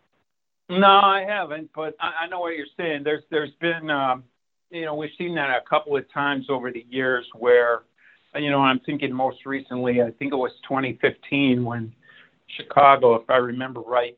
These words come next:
Patrick Kane was, uh, was injured with a couple of months to go, and he was put on injured reserve, and they had a bunch of cap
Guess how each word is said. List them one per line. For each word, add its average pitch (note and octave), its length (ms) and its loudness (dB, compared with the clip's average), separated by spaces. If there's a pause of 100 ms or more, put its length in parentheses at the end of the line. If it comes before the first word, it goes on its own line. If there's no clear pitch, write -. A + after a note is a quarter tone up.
(140)
Patrick C#3 440 -4
Kane C3 320 -12
was, A#2 100 -12 (1040)
uh, B2 220 -2
was B2 180 -6
injured C3 380 -4
with A#2 140 0
a A#2 40 -10
couple C3+ 320 -2
of B2 100 -10
months C3 280 -10
to A#2+ 80 -12
go, B2+ 400 -2
and A#2+ 100 -10
he C3 80 -14
was A#2 80 -16 (160)
put D3 100 -6
on C3 200 -6
injured B2 320 -14
reserve, C#3+ 500 0
and A#2+ 160 -12 (460)
they A#2 100 -4
had A#2+ 220 -2
a A#2+ 60 -2
bunch C#3 360 -4
of A#2 140 -20
cap D3+ 240 -4